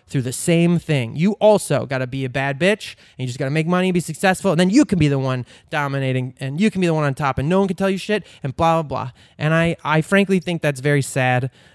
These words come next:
uh, state of things, this feeling that that's our only way out, and that feeling that, like, you're having a wonderful time doing something pure with your friends,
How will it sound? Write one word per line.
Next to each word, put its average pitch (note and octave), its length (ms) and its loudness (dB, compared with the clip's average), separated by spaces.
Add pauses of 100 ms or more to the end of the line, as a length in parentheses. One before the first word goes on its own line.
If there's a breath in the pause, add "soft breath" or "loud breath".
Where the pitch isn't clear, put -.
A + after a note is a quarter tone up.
(100)
uh, C3 180 0
state F#3+ 320 4
of D3+ 80 0
things, C#3 420 -8
this C#3+ 300 -4
feeling D#3 320 0
that C3 180 -4
that's C#3+ 220 -2
our C#3 120 -4
only D#3 240 -4
way C3+ 200 -2
out, A#2+ 260 -4
and C3+ 160 -6
that C3 180 -6
feeling D#3 280 0
that, C#3 160 -2
like, C#3 200 -6
you're C#3 120 -2
having C#3 240 0
a C3 40 2
wonderful C#3+ 380 2
time C#3+ 260 0
doing C#3 140 -4
something C3+ 260 -4
pure C#3+ 220 0
with C#3 100 -2
your C3 100 -6
friends, C3+ 360 -2